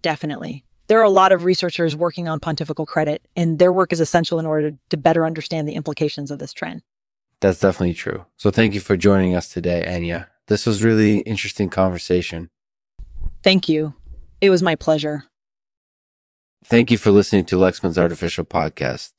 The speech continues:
Speaker 2: uh, a little bit of everything. We hope you've enjoyed this episode with Anya Fernald, and we'll see you next time. Today, Anya will read a poem for us called Credit Cartel.
Speaker 1: I deal in credit. My trade is old. I've been doing it for centuries.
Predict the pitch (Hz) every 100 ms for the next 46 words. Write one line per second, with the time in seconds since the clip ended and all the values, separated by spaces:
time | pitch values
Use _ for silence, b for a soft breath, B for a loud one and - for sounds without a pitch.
0 | - - 80 80 95 92 90 85 82 78
1 | 82 - 78 73 82 85 101 95 90 87
2 | 85 92 87 82 - 78 - 87 78 78
3 | 82 85 85 85 87 87 87 90 78 -
4 | 85 - 95 87 90 92 - - 71 64
5 | - _ _ _ _ _ - 98 107 110
6 | 98 _ 104 104 104 98 92 92 98 92
7 | 85 - 92 90 82 85 82 78 - -
8 | - 76 - - 90 - 80 73 73 -
9 | _ _ _ _ _ _ _ _ _ _
10 | _ _ _ _ _ _ 180 175 185 180
11 | - 165 165 - _ - 175 185 170 156
12 | 151 - - - - - - - _ 185
13 | 202 202 190 175 165 165 143 - - -